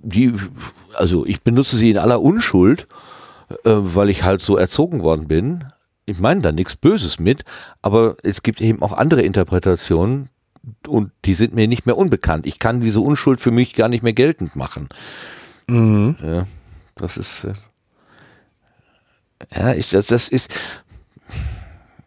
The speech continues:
Speaker 1: ich habe da mal gehört, auch irgendwie, ich glaub, dies, das Kinderbuch Pippi Langstrumpf muss auch irgendwie, wurde no-, neu, äh, geschrieben, weil der,
Speaker 2: Ja,
Speaker 1: der,
Speaker 2: ja.
Speaker 1: der Papa ist doch irgendwie so,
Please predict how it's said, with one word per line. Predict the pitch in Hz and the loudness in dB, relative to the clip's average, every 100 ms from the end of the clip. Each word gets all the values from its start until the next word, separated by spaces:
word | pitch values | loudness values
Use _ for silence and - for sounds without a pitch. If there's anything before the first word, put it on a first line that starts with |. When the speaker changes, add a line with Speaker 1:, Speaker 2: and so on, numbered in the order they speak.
| _ 67 - 67 - - | _ -20 -20 -20 -18 -6
Speaker 1:
ich | 87 | -6
habe | - | 0
da | 95 | 0
mal | 87 87 | 2 4
gehört, | 82 92 | 4 4
auch | 78 85 | 2 2
irgendwie, | 92 90 92 | 2 2 2
ich | - | 2
glaub, | - - | -2 -2
dies, | - 87 - | -2 -4 -2
das | 110 - | -2 0
Kinderbuch | 113 117 104 101 | 0 2 2 0
Pippi | - 101 101 | 0 0 2
Langstrumpf | 90 131 - - 139 143 - | 2 0 -2 -4 -6 -6 -4
muss | 110 - | -4 -2
auch | - 110 | -2 0
irgendwie, | 98 117 117 | 2 2 2
wurde | 104 110 104 | 4 4 4
no-, | 101 104 | 2 0
neu, | 101 95 107 | 2 2 2
äh, | - - - - 92 | 2 -4 -10 -10 -6
geschrieben, | 101 - 117 120 117 113 - - - - - _ - - | -6 -2 0 0 0 -2 -6 -18 -18 -20 -20 _ -16 -2
weil | 98 101 | 2 2
der, | 92 95 | 4 2
Speaker 2:
Ja, | 95 | 2
Speaker 1:
der, | - 107 | 2 2
Speaker 2:
ja. | 123 120 | 4 4
Speaker 1:
der | 90 | 0
Papa | - 113 117 | 0 0 2
ist | 104 101 - | 2 0 -2
doch | - | -2
irgendwie | 101 101 101 98 | 2 2 2 4
so, | 98 | 4